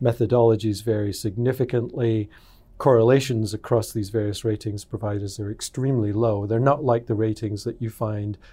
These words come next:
say, being applied to countries or to bonds by some of the traditional rating agencies in our business.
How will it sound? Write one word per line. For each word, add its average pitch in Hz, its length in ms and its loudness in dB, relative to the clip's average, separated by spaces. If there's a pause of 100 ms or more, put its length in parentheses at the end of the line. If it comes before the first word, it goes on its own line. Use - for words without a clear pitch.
(200)
say, 110 240 2
being 104 200 -2
applied 107 380 -2
to - 60 -20
countries 110 480 -2
or 101 140 -2
to 113 100 -6
bonds 101 500 -2
by 104 140 -10
some 101 200 -6
of 98 60 -6
the 98 80 -4
traditional 104 540 -6
rating 104 340 -4
agencies 104 560 -8
in 110 100 -6
our 101 140 -8
business. 117 560 -6